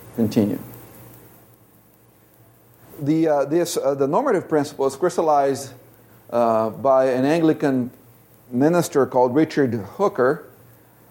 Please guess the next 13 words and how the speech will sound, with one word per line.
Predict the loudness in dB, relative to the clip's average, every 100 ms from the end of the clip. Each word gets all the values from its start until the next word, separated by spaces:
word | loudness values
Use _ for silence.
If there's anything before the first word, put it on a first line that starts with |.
| 0
and | 2 2
it | 2
was | 2 2
also, | 2 2 2 2 2 2
uh, | 2
Martin | 2 0 2 2
Luther, | 2 2 2 2 -2 -10 -20 -12 -2
it |
was, | 0 0 0 0
uh, | 0
uh, | 0 -2 -4 -12 -20 -20 -20 -20 _ _ _ _ _ _ _
practiced | 0 2 4 4 2 2 -4 4
this | 4 4 -2